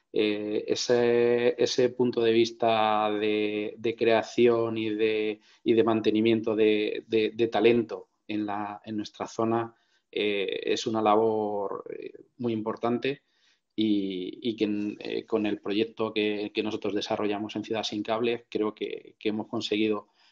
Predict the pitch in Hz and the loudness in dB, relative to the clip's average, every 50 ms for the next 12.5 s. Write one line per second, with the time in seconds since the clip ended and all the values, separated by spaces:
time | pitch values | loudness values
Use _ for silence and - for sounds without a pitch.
0 | _ - - - - - 110 107 104 - 113 113 110 107 107 113 104 104 101 101 | _ -2 -2 -2 0 0 0 0 0 0 0 0 -2 -2 -2 -2 -4 -4 -4 -6
1 | 95 98 101 98 98 101 98 98 - - _ _ _ - 98 98 95 95 95 95 | -10 -10 -10 -10 -10 -12 -14 -16 -20 -20 _ _ _ -10 -10 -10 -8 -10 -12 -12
2 | 101 - 101 104 107 - 107 101 107 - - 101 95 - 95 98 98 92 - - | -10 -6 -6 -4 -4 -2 0 0 0 2 0 -2 0 -2 -6 -6 -6 -4 0 0
3 | 123 107 - - _ _ _ _ _ _ _ _ _ - - 104 104 101 101 - | 0 -2 -2 -10 _ _ _ _ _ _ _ _ _ -4 -2 0 0 2 0 -2
4 | 110 101 98 104 107 107 104 - - 120 113 110 107 104 101 104 107 101 104 104 | -4 -4 0 -2 -2 -2 -2 0 0 2 2 2 0 -2 -2 -2 -2 -2 -2 -2
5 | 101 101 - - 113 - - - 113 113 117 117 113 117 113 113 117 120 113 - | -2 -4 -2 -2 -4 -2 2 4 4 4 4 2 -2 -2 -4 -4 -4 -4 -2 -2
6 | 120 117 117 113 113 107 110 - _ _ _ _ _ _ _ - - 107 107 104 | 0 2 2 2 2 2 0 -6 _ _ _ _ _ _ _ -2 0 2 2 2
7 | 104 104 101 104 104 107 110 107 110 110 110 110 113 107 110 104 107 104 - - | 2 2 2 2 2 4 2 2 2 0 -2 -2 -2 -2 -2 -2 -2 -2 -2 -2
8 | 107 107 104 - 107 107 113 107 104 98 - 107 104 98 98 101 107 107 104 104 | -2 -2 -2 -4 -2 0 2 2 2 2 2 2 2 2 2 0 -2 -2 -2 -2
9 | 104 101 - 104 98 98 - - 123 - - 135 127 135 139 147 - - _ _ | -4 -4 -6 -8 -10 -8 -6 -6 -6 -4 -4 -4 -4 -4 -4 -6 -8 -14 _ _
10 | _ - 101 107 107 104 95 104 107 120 131 139 151 160 - _ _ _ _ _ | _ -6 -4 -2 -2 -2 -2 -2 -2 0 0 0 0 -2 -4 _ _ _ _ _
11 | _ _ - - 98 104 107 107 107 - 110 107 107 104 107 104 - - 104 104 | _ _ -12 -10 -8 -4 -4 -4 -4 -4 -2 -2 -2 -2 -2 -6 -6 -8 -8 -8
12 | 101 - 127 131 147 147 165 165 - | -4 -2 -2 -2 0 -2 -4 -6 -8